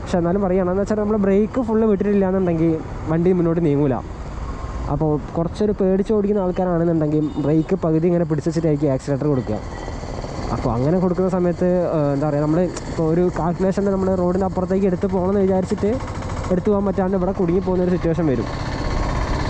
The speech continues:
അപ്പോൾ അതൊന്ന് ചിന്തിക്കുക. അപ്പോൾ നിങ്ങൾ ഏത് ഇലക്ട്രിക് വണ്ടി എടുക്കുകയാണെന്നുണ്ടെങ്കിലും ബ്രേക്കിൻ്റെ മുകളിൽ മാക്സിമം വിരൽ വെക്കുമ്പോൾ തീരെ പ്രഷർ കൊടുക്കാണ്ട് വെക്കുക. കുറച്ചൊന്ന് വെച്ച് കഴിഞ്ഞാൽ അപ്പോൾ നമ്മൾ ഒരു സിഗ്നലിൽ നിൽക്കുകയാണ്, നമ്മൾ എടുത്ത്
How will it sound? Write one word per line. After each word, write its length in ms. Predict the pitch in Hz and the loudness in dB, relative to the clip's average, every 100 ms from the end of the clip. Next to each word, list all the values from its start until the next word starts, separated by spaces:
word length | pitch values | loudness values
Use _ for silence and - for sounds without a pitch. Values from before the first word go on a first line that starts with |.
| 135 - - - - - | -2 -2 0 0 0 0
അപ്പോൾ 120 | 170 190 | 0 2
അതൊന്ന് 200 | 247 254 | 2 2
ചിന്തിക്കുക. 280 | 208 180 190 | 2 2 0
അപ്പോൾ 120 | 185 | 0
നിങ്ങൾ 140 | 190 190 190 | 0 0 2
ഏത് 120 | 220 262 | 2 0
ഇലക്ട്രിക് 280 | 240 220 220 | 0 0 0
വണ്ടി 140 | 220 233 | 0 0
എടുക്കുകയാണെന്നുണ്ടെങ്കിലും 720 | 214 214 202 196 185 170 185 160 151 | 0 0 0 0 0 0 0 0 0
ബ്രേക്കിൻ്റെ 400 | 175 180 185 220 240 | 2 2 2 0 0
മുകളിൽ 200 | 208 196 208 | 2 2 0
മാക്സിമം 380 | 165 160 180 185 185 - - - 165 | 0 0 0 0 0 -2 -2 -2 0
വിരൽ 220 | 156 156 196 | 0 2 0
വെക്കുമ്പോൾ 320 | 165 175 175 180 | 0 0 0 0
തീരെ 200 | 185 190 - | 0 2 0
പ്രഷർ 220 | 196 202 202 | -2 0 0
കൊടുക്കാണ്ട് 340 | 180 185 190 | 0 0 0
വെക്കുക. 200 | 175 143 120 - - - - - | 0 0 -2 -2 -2 -2 -2 0
കുറച്ചൊന്ന് 400 | 202 214 - 262 262 | 0 0 0 0 0
വെച്ച് 160 | 233 254 | 0 0
കഴിഞ്ഞാൽ 240 | 226 226 226 | 2 0 0
അപ്പോൾ 120 | 254 | 0
നമ്മൾ 140 | 240 254 269 254 | 0 0 2 0
ഒരു 80 | 254 | 0
സിഗ്നലിൽ 300 | 269 254 262 | 0 2 0
നിൽക്കുകയാണ്, 260 | 254 233 240 | 0 0 0
നമ്മൾ 140 | 233 233 233 | 0 0 0
എടുത്ത് 160 | 214 | 0